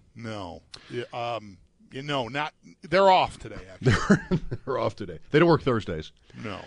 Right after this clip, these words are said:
Speaker 2: The weather in Foxborough is fine.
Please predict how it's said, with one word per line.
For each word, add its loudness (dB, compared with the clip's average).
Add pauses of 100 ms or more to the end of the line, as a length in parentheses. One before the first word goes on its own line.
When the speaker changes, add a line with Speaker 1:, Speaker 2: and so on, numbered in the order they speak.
Speaker 2:
The 6
weather 6
in 6
Foxborough 4
is 4
fine. 2